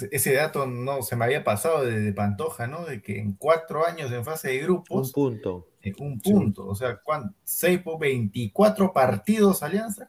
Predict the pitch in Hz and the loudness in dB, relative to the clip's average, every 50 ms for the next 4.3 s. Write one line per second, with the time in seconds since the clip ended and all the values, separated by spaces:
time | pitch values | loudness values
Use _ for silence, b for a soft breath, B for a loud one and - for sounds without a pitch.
0 | _ _ _ - 151 170 208 226 220 - - 185 180 165 - - _ - 254 226 | _ _ _ -8 -2 0 0 0 0 -2 -4 -4 -4 -4 -6 -8 _ -2 2 4
1 | 165 117 101 95 - - - - _ _ _ b b b b b b b b b | 4 4 4 2 0 -6 -16 -20 _ _ _ b b b b b b b b b
2 | _ 262 269 277 285 269 254 - - - 151 151 151 143 131 120 117 120 113 - | _ 4 6 6 8 8 8 8 8 8 6 6 6 6 6 4 4 2 0 -4
3 | _ _ _ _ _ _ - - 123 113 117 - - - - 277 294 285 277 254 | _ _ _ _ _ _ -8 -4 -4 -4 -4 -6 -10 -6 0 2 4 6 6 4
4 | 226 233 262 392 - | 2 2 -2 -4 -4